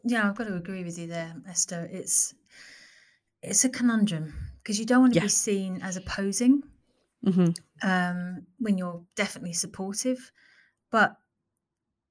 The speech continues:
Speaker 1: <sighs> we don't come from the same positioning as a lot of the people who are involved in this particular movement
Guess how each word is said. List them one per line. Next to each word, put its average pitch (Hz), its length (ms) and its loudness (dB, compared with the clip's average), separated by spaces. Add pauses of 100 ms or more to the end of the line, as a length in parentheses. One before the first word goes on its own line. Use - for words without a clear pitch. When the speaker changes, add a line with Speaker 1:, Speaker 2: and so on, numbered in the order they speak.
(260)
Speaker 1:
<sighs> - 800 -6
we 262 160 8
don't 277 240 2
come 247 320 -2
from 226 200 -6
the 208 80 -2
same 214 320 -2
positioning 185 760 -6 (240)
as 208 340 0
a 214 100 -4
lot 220 220 2
of 208 120 -10
the 208 60 -12
people 196 320 -6
who 196 140 -6
are 190 60 -8
involved 208 560 -6
in 202 140 -2
this 185 160 -6
particular 185 800 -4 (640)
movement 208 680 2